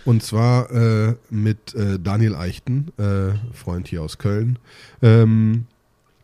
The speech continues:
und, äh, wir waren wieder mal abends essen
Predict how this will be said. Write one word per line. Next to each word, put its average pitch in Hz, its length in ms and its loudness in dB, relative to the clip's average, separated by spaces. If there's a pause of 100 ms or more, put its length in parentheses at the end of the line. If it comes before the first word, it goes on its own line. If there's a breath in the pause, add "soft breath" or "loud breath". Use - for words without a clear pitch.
(220)
und, 107 420 2
äh, 101 380 0
wir 95 120 -2
waren 104 160 0
wieder 107 140 2
mal 92 160 -6
abends 87 280 -10
essen 131 380 -4